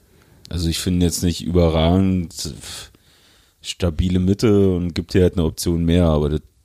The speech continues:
dann hört's auch schon auf. Also für mich hat er jetzt noch keine Spiele gewonnen, für mich hat er jetzt noch nicht klar Spiele verloren. Also, ja, Mitte.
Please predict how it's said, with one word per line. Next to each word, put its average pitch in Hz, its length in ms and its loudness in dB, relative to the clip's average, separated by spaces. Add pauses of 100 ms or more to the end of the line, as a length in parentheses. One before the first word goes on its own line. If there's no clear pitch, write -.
(160)
dann 80 280 -4
hört's 82 220 -2
auch 82 60 -4
schon 80 200 -4
auf. 76 220 -6 (920)
Also 80 200 -6
für 90 160 -2
mich 87 160 0
hat 85 100 4
er 87 60 6
jetzt - 360 0
noch 85 200 0
keine 87 220 0
Spiele 87 320 0
gewonnen, 87 540 2
für - 140 -10
mich 85 160 -4
hat 85 100 2
er 87 60 4
jetzt 85 200 2
noch 90 100 0
nicht 90 320 -4 (400)
klar 87 260 2
Spiele 90 300 -2
verloren. 90 640 2 (600)
Also, 76 480 -2 (280)
ja, 78 320 0 (960)
Mitte. 80 400 0